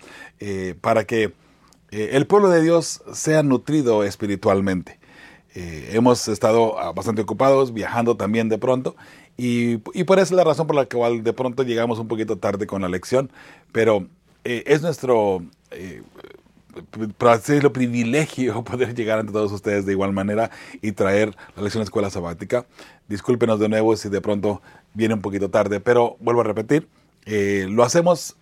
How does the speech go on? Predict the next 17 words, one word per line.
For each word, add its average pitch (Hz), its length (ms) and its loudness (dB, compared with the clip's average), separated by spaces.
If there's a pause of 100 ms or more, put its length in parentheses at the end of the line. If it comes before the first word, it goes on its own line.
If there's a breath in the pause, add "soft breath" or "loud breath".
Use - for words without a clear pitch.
recuerde, 120 540 2 (560 soft breath)
no 170 500 4
buscando 131 1120 2
seguidores 120 720 0
o 113 60 -6
buscando 113 480 -4
que 107 100 -6
la 101 100 -4
gente, 110 420 -2 (340 loud breath)
eh, 101 500 -2
nos 123 320 0
alabe 139 320 2
por 123 120 -2
lo 117 60 2
que 110 40 -10
estamos 117 300 -4
haciendo. 139 460 -4